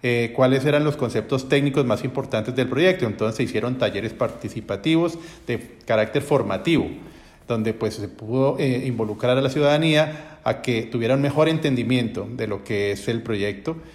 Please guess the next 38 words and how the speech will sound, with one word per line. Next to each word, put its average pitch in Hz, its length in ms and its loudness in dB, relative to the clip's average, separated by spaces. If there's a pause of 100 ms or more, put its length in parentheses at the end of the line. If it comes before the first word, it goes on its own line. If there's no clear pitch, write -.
(260)
de 131 140 2
lo 123 140 0
que 123 80 -4
se 120 100 -4
publicó 98 400 -6
en 101 60 -2
los 120 120 -2
prepliegos 110 600 -2
para 101 240 -4
el 90 60 -10
Corredor 95 280 -4
Verde 101 140 -4
de 107 80 -4
la 98 80 -2
Séptima 120 360 -6
para 104 140 -4
la 87 160 -6
fase - 220 -4
de 110 60 -6
estudios 92 360 -8
y 101 60 -6
diseños. - 440 -12 (540)
Fueron 165 220 6
ocho 190 180 6
semanas 151 400 6
donde 117 560 2
trabajamos 113 400 0
con 143 120 2
la 131 80 6
ciudadanía, 131 760 2
en 120 120 -6
espacios 117 480 0
donde 120 240 0
el 98 120 -4
protagonista 107 720 0
fue 123 180 0
el 117 80 0
ciudadano, 131 680 2